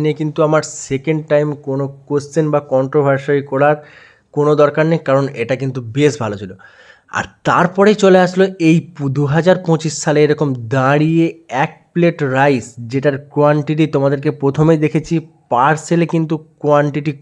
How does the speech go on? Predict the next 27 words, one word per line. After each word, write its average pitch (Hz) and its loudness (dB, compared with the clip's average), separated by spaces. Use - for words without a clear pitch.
কম 139 4
যায়, 98 -4
আর 123 2
বসে 143 2
খেলে 170 4
কিন্তু 151 4
কোয়ান্টিটিটা 143 2
সেই 143 0
তুলনায় 175 4
অনেকটাই 156 2
বেশি 117 -8
থাকে। 98 -10
রাইসের 147 2
কোয়ান্টিটি 160 0
দেখে 151 2
তো 156 0
আমার 151 0
মাথা 139 -2
খারাপ। 156 0
আর 117 -6
সাথে 135 -4
দিয়েছিল 160 -6
এরকম 156 0
পাঁচ 135 -2
পিস 170 0
চিলি 143 -2
চিকেন। 110 -6